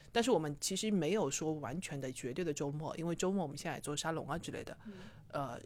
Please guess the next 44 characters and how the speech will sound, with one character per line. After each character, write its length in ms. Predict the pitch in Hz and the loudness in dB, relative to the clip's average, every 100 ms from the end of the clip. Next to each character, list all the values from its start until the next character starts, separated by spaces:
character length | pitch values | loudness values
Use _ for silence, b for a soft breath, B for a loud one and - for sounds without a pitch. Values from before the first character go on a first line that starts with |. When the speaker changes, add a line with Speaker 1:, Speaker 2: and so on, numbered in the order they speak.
| - | -6
Speaker 1:
所 180 | - 185 | 2 2
以 80 | 190 | 4
所 220 | - 190 | 4 6
有 80 | 214 | 6
的 180 | 143 147 | 6 4
休 240 | - 185 | 4 4
息 120 | 185 | 2
时 100 | 165 | 0
间 160 | 160 165 | 0 0
都 120 | 170 | 0
自 120 | - | -2
己 80 | 151 | -2
安 100 | 143 | -2
排 160 | - - | -4 -6
嘛。 140 | - | -6
比 80 | 143 | -4
如 40 | 143 | -2
说 160 | 151 | 0
是， 140 | 151 - | 0 0
我 100 | 139 | -2
觉 80 | 143 | 0
得 40 | |
上 200 | 175 226 | 0 0
午 100 | 151 | -2
这 100 | 139 | -4
个 80 | 139 | -6
时 180 | - 151 | -8 -8
间 160 | 139 | -6
对 100 | 147 | -4
我 80 | - | -4
来 100 | 120 | -4
说 140 | 139 | -4
就 120 | 139 135 | -6 -4
是 140 | 123 | -6
一 60 | 127 | -6
点 200 | 127 131 | -6 -4
点 140 | 127 | -2
小 160 | - 135 | -2 -4
小 60 | |
的 100 | - | -4
休 140 | - 143 | -6 -6
闲 180 | - | -6
时 120 | - - | -6 -6
间， 200 | - | -10